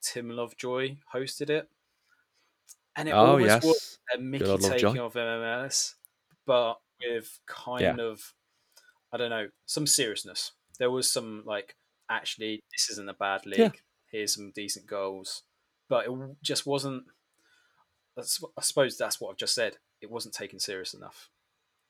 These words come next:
Speaker 1: And, um,
Speaker 2: Yeah.
Speaker 1: yeah, I suppose that's where that perception's come from. And I'm,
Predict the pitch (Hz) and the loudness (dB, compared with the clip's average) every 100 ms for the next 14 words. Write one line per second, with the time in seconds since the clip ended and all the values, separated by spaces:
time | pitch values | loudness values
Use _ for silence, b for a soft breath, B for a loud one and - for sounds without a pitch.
0 | _ _ _ _ _ - 117 113 107 107 | _ _ _ _ _ -10 -8 -8 -8 -2
1 | 98 98 98 98 - 190 - _ _ 113 | -2 -2 -6 -6 -6 -12 -20 _ _ -4
2 | 117 101 - 123 113 113 - 107 95 - | 0 0 -2 -4 -2 -2 -2 -4 -4 -6
3 | - - - 95 - 107 101 104 101 107 | -8 -6 -8 -10 -10 -10 -10 -10 -8 -6
4 | 110 | -8